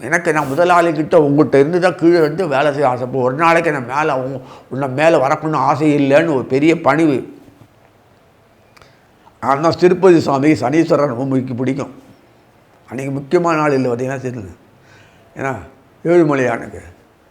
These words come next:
So அந்த சம்மந்தப்பட்ட விஷயங்கள்ல சர்ப்பங்களால இன்னைக்கு அனுகூலம் அது கிடைக்கும்ன்றதுக்காக தான் இந்த, இந்த வருஷத்துலேருந்து ஆரம்பிச்சிட்டாரு. இந்த வருஷத்துலேருந்து புதுசா ஒரு வி-, விசுவாசு வருஷம், அது பிறகு ஒரு பிரபாவ வருஷம், பிரபாவ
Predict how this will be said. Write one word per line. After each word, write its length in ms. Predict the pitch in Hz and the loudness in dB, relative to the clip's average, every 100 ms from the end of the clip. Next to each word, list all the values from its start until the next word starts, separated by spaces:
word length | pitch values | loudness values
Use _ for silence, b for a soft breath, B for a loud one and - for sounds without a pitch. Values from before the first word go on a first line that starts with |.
| _ | _
So 60 | 190 165 | -4 -4
அந்த 160 | 147 131 | -2 -4
சம்மந்தப்பட்ட 480 | 147 196 190 180 151 139 | -4 -2 -4 -2 -4 -2
விஷயங்கள்ல 480 | 156 151 135 131 165 220 - B B _ - - | -2 -2 0 0 -2 -4 -14 B B _ -8 -2
சர்ப்பங்களால 720 | 156 165 214 190 190 175 196 165 | -2 0 0 2 2 4 2 0
இன்னைக்கு 200 | 143 131 | -2 -2
அனுகூலம் 380 | 151 165 170 143 | 0 2 4 4
அது 100 | 131 107 | 0 -4
கிடைக்கும்ன்றதுக்காக 680 | 139 127 151 135 135 117 110 | -4 -4 -2 -2 0 0 0
தான் 160 | 151 190 - - 117 | -2 -4 -12 -16 -8
இந்த, 140 | 120 110 - 113 | -4 -6 -8 -14
இந்த 140 | 127 127 131 | -8 -4 -4
வருஷத்துலேருந்து 540 | 127 160 170 160 175 131 | -4 -6 -2 -2 0 0
ஆரம்பிச்சிட்டாரு. 540 | 143 147 - 135 143 214 214 B B B B _ 98 | 0 -2 -2 0 0 -2 -6 B B B B _ -16
இந்த 140 | 127 139 135 | -4 -2 0
வருஷத்துலேருந்து 720 | 139 - 156 156 156 175 190 190 | -2 -2 -2 2 2 2 0 0
புதுசா 320 | 170 165 185 151 | -2 2 4 4
ஒரு 100 | 143 131 | 4 0
வி-, 160 | 135 131 | 0 -2
விசுவாசு 460 | 147 175 165 117 151 | 0 6 6 6 4
வருஷம், 360 | 139 127 180 180 | 4 2 0 0
அது 180 | 123 143 - | 0 -2 -2
பிறகு 180 | 147 143 | 0 2
ஒரு 160 | 139 139 117 | 0 -2 -2
பிரபாவ 400 | 143 151 151 147 143 | 2 4 6 4 4
வருஷம், 340 | 131 127 131 139 | 2 0 -4 -2
பிரபாவ 240 | 143 | 2